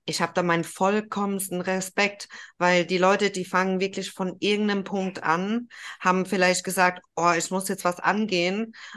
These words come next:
und schaffen es wirklich zu, so jeden Tag ins Training zu gehen. Und ich finde es toll, diese Fortschritte zu sehen. Also es tut mich eher motivieren sogar, dass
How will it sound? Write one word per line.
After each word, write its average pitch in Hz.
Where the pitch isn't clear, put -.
und 180
schaffen 196
es 226
wirklich 202
zu, 170
so 190
jeden 208
Tag 208
ins 202
Training 214
zu 156
gehen. 135
Und 165
ich 175
finde 196
es 180
toll, 185
diese 175
Fortschritte 175
zu -
sehen. 139
Also 151
es 165
tut 180
mich 180
eher 151
motivieren 160
sogar, 135
dass -